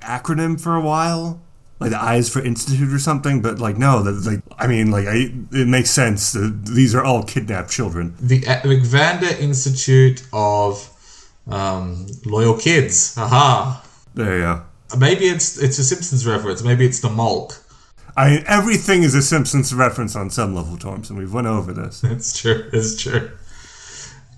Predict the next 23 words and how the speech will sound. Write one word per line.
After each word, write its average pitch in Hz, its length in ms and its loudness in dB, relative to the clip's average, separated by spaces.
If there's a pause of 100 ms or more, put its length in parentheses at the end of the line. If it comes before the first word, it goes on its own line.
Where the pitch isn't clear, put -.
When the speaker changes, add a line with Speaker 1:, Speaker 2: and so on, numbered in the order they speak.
(180)
Speaker 2:
Now 117 180 2
with 95 120 0
vitamin 98 580 0 (140)
R. 101 480 0 (420)
Speaker 1:
Even 190 640 4 (100)
The 151 180 4
Simpsons 135 880 2
is 120 260 -2
in 117 300 -2
itself 104 440 -4
a 95 60 -8
Simpsons 92 460 -10
reference - 420 -14
at - 60 -18
this - 180 -16
point. - 260 -18 (220)
Speaker 2:
Some 180 800 0 (220)
people 110 760 -2 (220)
make 120 480 -2
a 107 280 -4
connection 127 640 -2
between 113 600 -4
the 98 760 -8